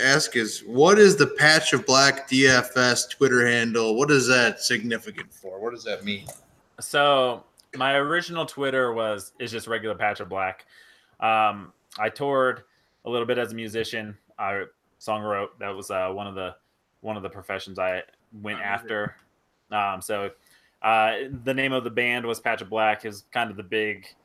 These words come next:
Speaker 2: craze when it was, even if you were just one person in a band, you named the band. So, uh,
Speaker 1: Sure.
Speaker 2: had, had a bunch of bands that I was in.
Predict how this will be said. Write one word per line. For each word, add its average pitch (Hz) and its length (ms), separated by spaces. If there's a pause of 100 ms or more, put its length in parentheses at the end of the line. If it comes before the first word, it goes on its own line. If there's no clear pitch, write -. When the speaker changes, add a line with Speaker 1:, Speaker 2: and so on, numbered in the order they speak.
(300)
Speaker 2:
craze 110 360
when 110 160
it 104 60
was, 101 160
even 107 300
if 101 120
you 104 120
were 98 140
just 95 200
one 95 140
person 95 340
in - 20
a 92 60
band, 95 380
you 92 180 (220)
named 92 340
the 90 80
band. 90 340
So, 90 340 (440)
uh, 101 140
Speaker 1:
Sure. - 580 (960)
Speaker 2:
had, 151 360
had 170 220
a 147 60
bunch 143 220
of 131 60
bands 135 260
that 127 80
I 123 40
was 120 140
in. 123 320